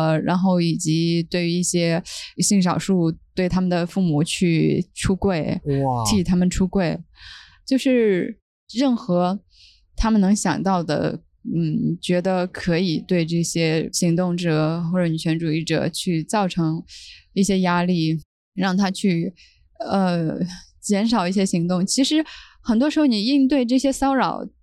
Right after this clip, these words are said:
Speaker 1: 都会去消耗很多能量，
Speaker 2: 对啊。
Speaker 1: 让你，嗯，
Speaker 2: 好烦哦。
Speaker 1: 对。
Speaker 2: 嗯。
Speaker 1: 嗯，我觉得这是，就是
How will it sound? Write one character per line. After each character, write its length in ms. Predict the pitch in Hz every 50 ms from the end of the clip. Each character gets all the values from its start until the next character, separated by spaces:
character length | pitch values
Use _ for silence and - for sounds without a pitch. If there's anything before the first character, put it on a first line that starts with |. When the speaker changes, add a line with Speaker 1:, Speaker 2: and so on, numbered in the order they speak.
| _ -
Speaker 1:
都 120 | 214 220
会 220 | 233 - 269 220 190
去 260 | - - - 202 180
消 300 | 180 - - 190 185 190
耗 260 | 190 214 196 170 165
很 140 | 160 180 165
多 120 | 170 175 175
能 200 | 170 160 156 165
量， 300 | 175 170 165 160 170 - -
Speaker 2:
对 180 | - 156 143 139
啊。 160 | 131 120 113 110
Speaker 1:
让 180 | - 208 202 196
你， 300 | 185 175 165 160 165 -
嗯， 520 | - - - - 120 175 180 180 175 175 175
Speaker 2:
好 80 | 170 170 175 185 185
烦 100 | 190 190
哦。 260 | - - 196 190 185 180
Speaker 1:
对。 340 | 180 170 156 151 - 196 - - - - - -
Speaker 2:
嗯。 180 | 113 107 104 101 110 120
Speaker 1:
嗯， 680 | 156 196 202 196 190 185 185 180 180 180 180 180 180 175 180 - _ _ _ _ _ _ _ _ _ - -
我 80 | 220
觉 140 | 220 214 247
得 180 | 254 269 269 254
这 160 | 247 285 285
是， 460 | - - - 269 254 233 202 180 - -
就 120 | - 240
是 300 | 233 247 220 208 - -